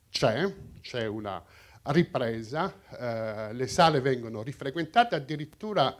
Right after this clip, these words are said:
in, in Spagna le sale non hanno mai chiuso durante il periodo, il periodo pandemico.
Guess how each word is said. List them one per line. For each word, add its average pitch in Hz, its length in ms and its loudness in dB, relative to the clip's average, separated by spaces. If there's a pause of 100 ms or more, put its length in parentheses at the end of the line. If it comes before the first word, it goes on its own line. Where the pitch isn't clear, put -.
in, 123 540 -10
in 135 100 -6
Spagna 160 440 -2
le 110 120 -6
sale 127 360 0
non 107 200 -8
hanno 107 400 -8 (240)
mai 151 280 4
chiuso 180 320 -2
durante 117 800 -4
il 113 120 -12
periodo, 104 720 -10
il 117 100 -14
periodo 104 360 -8
pandemico. 92 680 -16